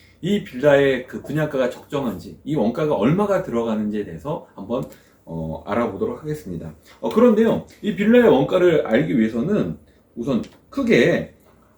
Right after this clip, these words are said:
토지 구입 비용하고 건축비, 그러니까 그 직접적인 비용을 알아야 되고요. 그다음에 부수적으로 기타 비용을 알아야 됩니다. 그러면 우선 첫 번째로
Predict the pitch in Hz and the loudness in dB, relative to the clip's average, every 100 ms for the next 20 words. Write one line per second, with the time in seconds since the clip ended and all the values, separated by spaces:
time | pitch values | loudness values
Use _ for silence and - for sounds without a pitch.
0 | _ _ - 285 294 254 - 143 170 160 | _ _ -2 -2 0 -2 0 0 0 -4
1 | _ 135 127 113 95 180 226 - - 120 | _ -4 -2 -2 0 0 0 -4 -4 -2
2 | 156 220 - _ 90 85 _ _ 104 85 | -2 -4 -10 _ -14 -14 _ _ -12 -12
3 | - _ _ 113 98 - - 120 175 160 | -14 _ _ -6 -6 -8 -16 -10 -8 -4
4 | 151 139 - 131 135 117 110 107 104 87 | -2 -2 -2 0 2 0 0 -2 -2 -6
5 | 135 82 - - 120 110 - 143 165 147 | -6 -6 -8 -4 -2 -2 -4 -8 -2 0
6 | 110 175 226 - _ - 139 170 - 120 | 2 2 0 -4 _ -18 -10 -8 -6 -4
7 | 120 113 147 - _ _ _ 92 101 117 | -2 0 -2 -6 _ _ _ -8 -2 -2
8 | 90 85 82 - 78 - _ _ 104 123 | -2 -6 -12 -14 -20 -20 _ _ -6 -2
9 | 165 - - - 110 139 214 - 226 - | -2 -6 -12 -14 -6 -4 -4 -2 -2 0
10 | 208 - | -2 -2